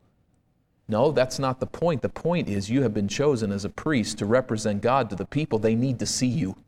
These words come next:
They need to see that you live differently. They need to see that there is a moral purity and a foundation in your life, a hope that is different from anything that they know or have.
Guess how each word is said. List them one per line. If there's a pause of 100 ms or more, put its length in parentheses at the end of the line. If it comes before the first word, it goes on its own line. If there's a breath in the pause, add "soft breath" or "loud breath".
(1400 soft breath)
They
need
to
see
that
you
live
differently. (640 loud breath)
They
need
to
see
that
there
is
a
moral
purity
and
a
foundation
in
your
life,
a
hope (840)
that
is
different
from
anything
that
they
know
or
have.